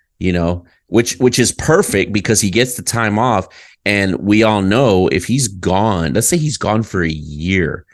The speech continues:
can you imagine the pop when he comes back?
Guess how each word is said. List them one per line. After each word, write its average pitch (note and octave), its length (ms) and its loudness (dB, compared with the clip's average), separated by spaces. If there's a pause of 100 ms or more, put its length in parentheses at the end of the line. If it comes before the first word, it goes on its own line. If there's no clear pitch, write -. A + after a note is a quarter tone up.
(400)
can G2+ 180 0
you A2 180 4
imagine G#2+ 680 0
the - 80 -2
pop - 460 -4
when E2 140 -2
he D2 100 -8
comes D#2+ 260 -4
back? - 460 -8